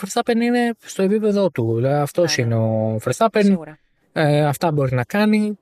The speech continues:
Speaker 1: Προφανώς όμως, δεν ξέρω πόσες φορές πρέπει να το πει κανείς ή δεν ξέρω πόσες φορές χρειάζεται να το συζητήσουμε. Ε,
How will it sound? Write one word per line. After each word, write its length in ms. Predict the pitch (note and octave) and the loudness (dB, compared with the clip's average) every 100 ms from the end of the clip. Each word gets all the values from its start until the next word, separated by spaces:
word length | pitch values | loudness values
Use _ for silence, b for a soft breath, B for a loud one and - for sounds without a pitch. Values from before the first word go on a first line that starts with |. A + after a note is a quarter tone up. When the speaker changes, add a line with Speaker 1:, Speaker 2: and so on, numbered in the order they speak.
| _ | _
Speaker 1:
Προφανώς 520 | - E3 D#3 F#3 G3+ | -4 0 2 0 0
όμως, 400 | D3+ D#3+ F#3 - - _ _ _ _ | 2 2 2 -2 -16 _ _ _ _
δεν 120 | - | -4
ξέρω 580 | F3+ F3+ E3 D3 C#3 B2 - | 0 2 2 2 2 0 0
πόσες 300 | C#3 C3+ - | 0 0 0
φορές 200 | B2 - | -2 0
πρέπει 200 | B2+ A#2+ | 0 2
να 300 | A#2 A2+ A2+ | 2 2 0
το 120 | A2+ | -2
πει 140 | B2+ | -2
κανείς 520 | - G#2+ G#2+ A#2+ C3+ | -2 -2 0 0 -2
ή 180 | B2 A#2+ | 0 0
δεν 100 | A#2 | 0
ξέρω 240 | A#2 A2+ G#2+ | 0 0 0
πόσες 240 | A#2 - | -4 -4
φορές 220 | A2 A2 | -4 -4
χρειάζεται 440 | - A2 A2+ G#2+ G#2+ | -2 0 0 0 -4
να 100 | G#2+ | -4
το 140 | G#2 | -4
συζητήσουμε. 760 | - G#2 G#2+ G#2 - A2+ A#2 C#3+ _ _ _ _ _ _ _ _ | -4 -4 0 -2 0 0 0 0 _ _ _ _ _ _ _ _
Ε, 600 | G2+ B2 B2 A#2+ A#2+ | 0 2 2 2 0